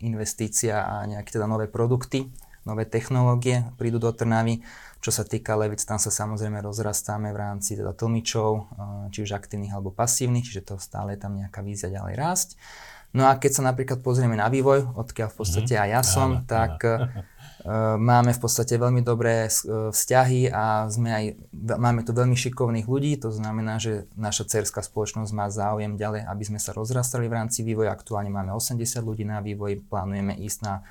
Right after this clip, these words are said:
Speaker 1: hodnotu cez sto ľudí
Speaker 2: Pekne.
Speaker 1: postupne. A dôkazom sú toho aj patenty, ktoré máme v rámci našej, o nášho oddelenia celosvetové pre spoločnosť Z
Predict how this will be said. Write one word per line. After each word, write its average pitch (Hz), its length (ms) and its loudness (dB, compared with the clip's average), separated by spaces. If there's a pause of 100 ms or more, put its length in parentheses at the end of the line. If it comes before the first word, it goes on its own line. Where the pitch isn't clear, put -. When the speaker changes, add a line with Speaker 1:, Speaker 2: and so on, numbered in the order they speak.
Speaker 1:
hodnotu 104 320 -2
cez - 240 0
sto - 420 -2
ľudí 139 360 -2
Speaker 2:
Pekne. - 80 -4
Speaker 1:
postupne. 131 500 -2 (680)
A 104 480 6
dôkazom 117 640 2
sú 110 80 -2
toho 107 260 0
aj 101 220 0
patenty, 104 400 2
ktoré 104 240 -4
máme 101 320 0
v 101 80 -4
rámci 101 320 -4
našej, 101 320 -4
o - 80 -6
nášho 101 320 -4
oddelenia 98 420 -2
celosvetové 95 720 -4
pre 90 160 -8
spoločnosť 87 400 -8
Z 90 100 -6